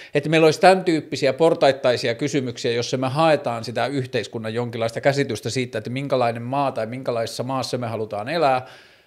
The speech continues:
niin se seuraus, mitä sillä olisi siihen meidän päivittäispolitiikkaan, kun kaikesta ei tarvitsisi käydä niitä lukuisia, niin kuin, sanahelinää sisältäviä poliittisia puheluita, kun meil-,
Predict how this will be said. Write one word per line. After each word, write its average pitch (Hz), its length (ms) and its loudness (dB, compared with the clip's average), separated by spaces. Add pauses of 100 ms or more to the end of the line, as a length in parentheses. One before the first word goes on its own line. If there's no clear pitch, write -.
(680)
niin 147 240 0
se 185 520 4
seuraus, 160 680 4
mitä 123 240 0
sillä 131 260 2
olisi 135 160 6
siihen 127 220 0
meidän 135 240 -2
päivittäispolitiikkaan, 110 1200 -2
kun 139 100 -4
kaikesta 170 580 4
ei 139 100 2
tarvitsisi 147 420 2
käydä 180 280 6
niitä 131 260 -2
lukuisia, 135 760 2 (180)
niin 127 320 -4
kuin, 127 220 0
sanahelinää 117 720 2
sisältäviä 117 500 2
poliittisia 139 500 2
puheluita, 127 480 2
kun 123 140 -6
meil-, 131 280 0